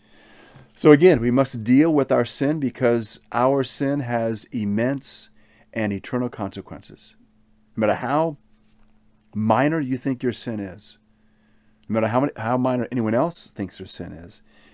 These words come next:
it's immense. Now, as we think about this, remember that when we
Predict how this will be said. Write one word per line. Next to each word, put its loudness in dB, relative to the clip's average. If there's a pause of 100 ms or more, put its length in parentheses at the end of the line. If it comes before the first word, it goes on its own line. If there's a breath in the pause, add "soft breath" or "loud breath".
it's -4
immense. -8 (320)
Now, -2 (480)
as 4
we 0
think -2
about -6
this, -8
remember 0
that -4
when -4
we -2